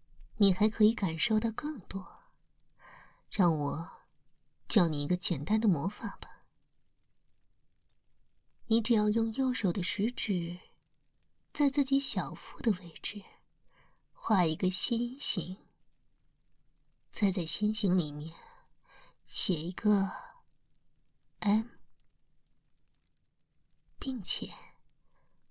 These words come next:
在绘制图案的时候集中精神地想着我是魔王大人最忠诚的仆人。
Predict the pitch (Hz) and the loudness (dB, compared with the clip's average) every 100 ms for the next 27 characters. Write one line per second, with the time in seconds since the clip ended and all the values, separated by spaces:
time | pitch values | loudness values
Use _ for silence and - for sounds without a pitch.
0 | _ - 269 - 294 - 190 208 180 208 | _ 0 0 4 6 6 4 4 4 4
1 | 185 - 180 - 180 165 - - _ _ | 2 0 0 -2 -6 -8 -12 -20 _ _
2 | - _ _ _ _ _ - 226 208 226 | -20 _ _ _ _ _ 0 6 8 8
3 | 233 - 254 - 190 180 - 170 - - | 4 4 4 6 4 4 -2 -6 -14 -12
4 | - - - - _ _ _ _ _ _ | -12 -12 -20 -20 _ _ _ _ _ _
5 | _ _ _ _ _ _ _ - _ _ | _ _ _ _ _ _ _ -20 _ _
6 | _ - 202 190 214 196 180 180 170 180 | _ -2 2 4 6 6 6 6 4 0
7 | 202 185 - - - - _ _ - _ | 0 -4 -6 -16 -18 -20 _ _ -20 _
8 | _ _ _ _ - - - - 226 190 | _ _ _ _ -20 -20 -2 0 2 -2
9 | - 196 208 202 190 160 180 - - 156 | 2 2 2 0 0 0 -2 -4 -2 -2
10 | 180 | -2